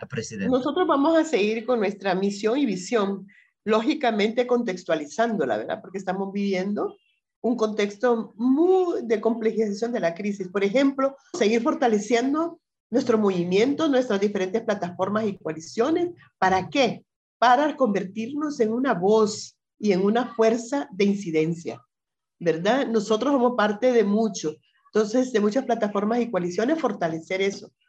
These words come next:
Speaker 2: Continuar, otro elemento es las labores de veeduría social que hacemos como movimiento, ¿verdad? En el cumplimiento no solo de las,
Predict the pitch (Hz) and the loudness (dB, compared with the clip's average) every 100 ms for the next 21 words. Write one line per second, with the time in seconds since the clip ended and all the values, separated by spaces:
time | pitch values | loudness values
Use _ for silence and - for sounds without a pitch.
0 | _ _ - 240 285 254 233 302 370 339 | _ _ 2 2 4 4 6 6 6 4
1 | 330 311 277 233 233 285 285 214 254 240 | 4 2 4 4 4 2 2 2 2 2
2 | 240 233 196 196 240 277 247 214 196 226 | 2 2 2 2 0 2 2 2 0 0
3 | 247 214 - 196 226 - _ _ _ - | -2 -8 -2 2 2 0 _ _ _ 0
4 | 240 - 226 254 240 196 190 156 147 143 | 0 2 0 2 0 0 0 -2 -2 -2
5 | 151 147 - 151 _ 147 156 170 277 - | -2 -4 -12 -20 _ -12 -10 -8 -10 -12
6 | _ _ _ 220 262 - 277 285 285 269 | _ _ _ 2 4 4 2 4 4 4
7 | 247 240 240 294 214 208 214 220 254 294 | 4 2 -2 -6 -4 -2 -2 0 0 2
8 | 262 214 - _ _ _ 180 202 196 190 | 2 0 -2 _ _ _ -2 2 4 4
9 | 190 190 202 | 4 0 -2